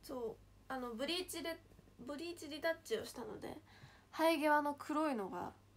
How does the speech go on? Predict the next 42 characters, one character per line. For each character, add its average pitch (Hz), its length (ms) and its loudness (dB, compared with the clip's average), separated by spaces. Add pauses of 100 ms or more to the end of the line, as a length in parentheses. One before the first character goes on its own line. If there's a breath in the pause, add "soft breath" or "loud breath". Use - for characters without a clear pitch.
ま 208 400 4
あ、 - 20 -2
な 233 120 2
く 262 100 2
な 262 120 6
っ 254 60 -4
た 262 100 4
わ 254 100 6
け 233 100 -2
で - 80 -6
す - 140 -10
よ。 - 80 -10 (3000)
<laughs> - 1600 -8
そ - 240 -4
う。 - 20 -2
こ 262 220 -4 (140)
う - 40 -8
や 320 60 -8
っ - 40 -16
て - 180 -12
ち - 120 -12
ょ 320 40 -6
っ 320 120 -12
と - 100 -10
こ - 160 -12
う、 226 80 -6
後 233 280 -6
ろ 240 60 -6
に 240 100 -6
や 233 80 -6
っ 233 60 -10
て - 180 -8
も 233 120 -8
多 240 140 -8
分 - 180 -12 (200)
可 233 60 -8
愛 226 100 -6
い 226 60 -12
と - 120 -14
思 - 200 -10
う - 80 -12
し。 - 340 -12